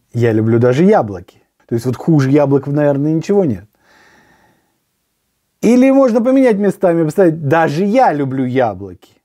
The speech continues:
То есть я — эталон утонченного вкуса, и «Даже я люблю яблоки». Что уж говорить о тебе, смерть.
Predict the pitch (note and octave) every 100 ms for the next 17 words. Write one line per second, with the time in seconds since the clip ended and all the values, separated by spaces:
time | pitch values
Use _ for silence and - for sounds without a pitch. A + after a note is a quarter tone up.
0 | _ _ - B2+ B2 - C#3+ F3+ F#3+ -
1 | C#3+ D#3+ G3 A3+ G3 D#3+ - D#3+ F3 E3
2 | - F#3+ E3 C#3+ C#3+ C#3+ C#3 - G#3 F3
3 | - A#2+ - C3+ B2+ C3+ C3+ C3+ B2+ C3+
4 | B2+ D#3+ D#3 A#2+ A2+ G#2+ A2 A2 A#2 A2+
5 | A#2 A2+ F2 F#2 F#2+ F2+ _ _ _ -
6 | F3 D#3+ C#3 C3 B2 A#2+ A2+ A#2 A#2+ A2+
7 | - F#2+ F2 -